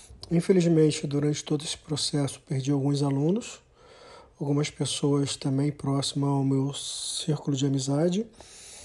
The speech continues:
mas sobrevivi. Ah,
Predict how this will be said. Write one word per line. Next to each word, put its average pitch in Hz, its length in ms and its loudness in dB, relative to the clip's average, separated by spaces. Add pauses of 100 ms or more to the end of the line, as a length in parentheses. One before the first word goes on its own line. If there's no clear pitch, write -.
(520)
mas 175 220 4
sobrevivi. 180 800 4 (1160)
Ah, 147 720 2